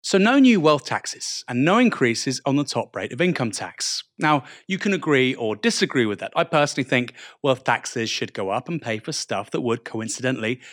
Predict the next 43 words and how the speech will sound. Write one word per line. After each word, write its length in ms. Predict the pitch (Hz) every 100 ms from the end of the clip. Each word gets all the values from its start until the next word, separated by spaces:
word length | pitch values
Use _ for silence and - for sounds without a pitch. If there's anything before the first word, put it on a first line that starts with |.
| -
help 200 | - 98 -
businesses, 560 | 185 - 110 - 135 127
like 240 | 117 _
better 240 | - - -
infrastructure. 580 | 180 - - - - - _ _ _ _ _ _ -
But 100 | 202
at 60 |
least 240 | 262 269 175
Reeves 400 | 143 139 135 -
is 160 | 180 -
being 340 | 120 104 110 -
honest 320 | 233 185 -
here. 100 | 104
You 60 | -
can't 200 | 160 165
always 240 | 147 139
say 140 | 143
that 120 | 127 113
about 220 | 120 -
Keir 160 | 120
Starmer. 560 | - - 214 196 117 - _ - - -
And 140 | 185
there's 100 | 160
also 380 | 247 254 - 123
the 140 | 117
argument 420 | 107 110 143 185 - - -
that 60 | 220
you 80 |
shouldn't 240 | - 196 202
increase 420 | 135 - 120 -
taxes 540 | - 95 - 139 131 -
in 100 | 110
a 80 | 117
downturn. 720 | 185 208 214 - 117 92 87 - _ _ _
That 180 | 95 -
isn't 340 | 302 269 247 139
especially 480 | - 143 - 120
controversial. 760 | - 101 92 139 233 233 135 - - -
After 280 | 214 - 151
all, 180 | 127
John 260 | - 123 110
Maynard 320 | 101 95 -
Keynes 420 | - 165 160 151